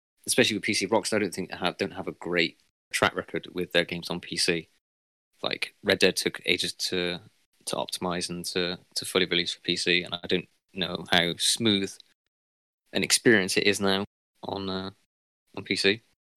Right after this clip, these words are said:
But the game was removed, G T A four in, in question, was, had to be removed from Steam 'cause the, I think the Windows Live Edition, like, messed up or got delisted. Something happened to it, and it was just a bit of a fuck up.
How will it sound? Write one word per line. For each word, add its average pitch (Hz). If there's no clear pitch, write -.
But -
the 101
game 110
was 98
removed, 101
G -
T -
A 87
four -
in, 90
in 95
question, 90
was, 95
had 113
to 110
be 107
removed 104
from 95
Steam 87
'cause -
the, -
I -
think -
the 87
Windows 98
Live 101
Edition, 123
like, -
messed 110
up -
or 92
got -
delisted. 104
Something 113
happened 101
to 90
it, 92
and 85
it -
was -
just -
a -
bit 82
of 85
a -
fuck 80
up. -